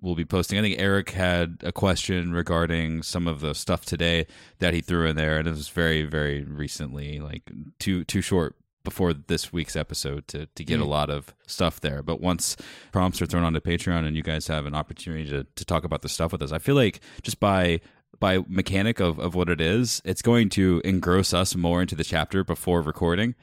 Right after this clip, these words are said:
Speaker 1: and engross also those listeners into the chapter before recording. So by the time the episode comes out, we're all gonna be ready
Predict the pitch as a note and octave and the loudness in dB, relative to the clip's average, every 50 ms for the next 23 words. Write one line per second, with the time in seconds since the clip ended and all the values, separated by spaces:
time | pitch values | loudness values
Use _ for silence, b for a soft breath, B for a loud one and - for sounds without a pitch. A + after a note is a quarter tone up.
0 | B B B E2+ F2+ F2+ F2 E2 D#2 F2+ F2+ F2+ F2 - - - - F2+ F2 - | B B B 0 0 2 2 2 2 2 2 2 2 0 -2 0 2 2 2 2
1 | - F#2 E2+ E2 D#2+ D#2 - _ - F#2+ F2 F2 E2 - - F2 E2+ - - D#2+ | 2 2 2 2 2 0 -2 _ 2 2 4 4 2 2 2 0 0 0 -2 -4
2 | D2 C#2 C#2 C#2 - - - E2 - - D#2 D2+ - F2 D2+ - - D#2 D2 D2+ | -4 -4 -6 -8 -8 -8 -8 -6 -4 -4 -4 -2 -2 -4 -4 -4 -4 -4 -4 -4
3 | - - D#2+ - E2+ D2 D2+ - - F2 D#2+ D2+ D2+ D2+ D2 - B B B B | -4 -6 -6 -4 -4 -6 -6 -4 -2 0 0 0 0 -2 -6 -10 B B B B
4 | B - F#2+ F2+ G2 F#2+ F#2 B2 A#2 A2 G2+ F2+ E2+ - - - A#2 G#2+ - - | B -2 2 4 4 4 4 4 6 6 6 6 4 2 2 0 0 2 4 4
5 | B2+ C3+ B2 C#3 C3+ C#3 C#3 - D#2 G2 G#2 G#2 G#2 G2+ F#2+ G2 F#2 F2+ D#2+ E2+ | 4 4 6 4 4 2 2 2 2 4 6 6 6 6 6 4 4 4 4 2
6 | E2 E2 E2 D#2+ E2+ D#2 - - F2+ F2+ | 2 2 2 2 0 0 0 2 4 4